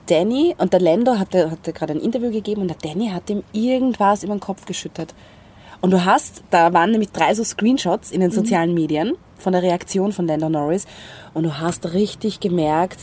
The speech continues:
Speaker 1: dass der sich wahrscheinlich gedacht hat, „Bitte lass mich einfach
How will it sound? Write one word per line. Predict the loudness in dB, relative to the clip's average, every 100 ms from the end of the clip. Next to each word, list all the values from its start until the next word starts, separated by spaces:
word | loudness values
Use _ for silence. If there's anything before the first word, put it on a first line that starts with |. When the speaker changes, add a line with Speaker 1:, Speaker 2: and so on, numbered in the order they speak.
| -4
Speaker 1:
dass | -4 -2
der | 0 0
sich | -2 -6 -4
wahrscheinlich | -6 -4 -4 -4 -4
gedacht | -6 -2 -4 -4 -6
hat, | -4 -4 -6 -20 -20 -20 -20 -20 -20 -8
„Bitte | -4 -4 -2 0 0
lass | 0 -2 -4 -6
mich | -8 -10 -12
einfach | -10 -10 -12 -14 -14